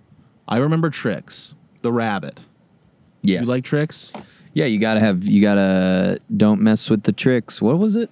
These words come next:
Speaker 2: No, that was Lucky
Speaker 1: Silly
Speaker 2: Charms.
Speaker 1: rabbit, tricks are for
Speaker 2: Tricks are
Speaker 1: kids.
Speaker 2: for kids.
Speaker 1: Trix had the really good yogurt. You ever had Trix yogurt?
Speaker 2: Yes,
Speaker 1: Oh,
Speaker 2: they
Speaker 1: it was
Speaker 2: are good.
Speaker 1: so good.
Speaker 2: But what up with Trix? It used to be shapes, now they're balls.
Speaker 1: Are they balls now?
Speaker 2: Now they're just balls.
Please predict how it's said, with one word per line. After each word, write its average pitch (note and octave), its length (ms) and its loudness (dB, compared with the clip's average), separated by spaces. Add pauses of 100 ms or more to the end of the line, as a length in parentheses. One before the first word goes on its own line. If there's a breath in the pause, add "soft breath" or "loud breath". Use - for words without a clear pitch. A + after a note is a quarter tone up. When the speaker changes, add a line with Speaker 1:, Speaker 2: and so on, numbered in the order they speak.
Speaker 2:
No, A2+ 200 0
that B2 80 0
was G#2+ 160 -2
Lucky G2+ 260 0
Speaker 1:
Silly D#3 180 0
Speaker 2:
Charms. F#2+ 160 2
Speaker 1:
rabbit, A#2+ 440 0 (200 soft breath)
tricks - 280 -6
are A2 60 -2
for G#2 100 -4
Speaker 2:
Tricks G#2+ 260 0
are A#2 80 2
Speaker 1:
kids. - 20 -8
Speaker 2:
for A2+ 80 0
kids. G3+ 760 -2 (200 loud breath)
Speaker 1:
Trix - 360 -4
had F#3 160 -2
the C#3 80 -2
really C3+ 280 0
good A#2+ 160 0
yogurt. G2+ 560 -4
You F#2 120 -4
ever B2+ 80 -4
had B2+ 80 -8
Trix - 340 -12
yogurt? G#2 400 -8
Speaker 2:
Yes, E2 420 -4
Speaker 1:
Oh, G#2 140 -2
Speaker 2:
they E2+ 60 -4
Speaker 1:
it - 40 -4
was F2+ 180 -6
Speaker 2:
are - 40 -4
good. - 80 -4
Speaker 1:
so A2+ 280 -2
good. F2+ 320 -6 (140)
Speaker 2:
But D4 220 -2
what D#4 180 -2
up D#4 120 -2
with D4 160 -2
Trix? B3+ 340 -6
It G#3+ 80 -6
used A3+ 280 2
to A#3+ 60 -2
be A#3+ 200 0
shapes, B3+ 420 -4
now A#3+ 160 0
they're A#3 140 0
balls. A3 800 -4 (580 soft breath)
Speaker 1:
Are A#3 140 0
they F#4 100 -2
balls G#4 340 -2
now? A4+ 340 -2
Speaker 2:
Now B3 180 0
they're F4+ 100 -2
just G3+ 260 0
balls. G3 840 -4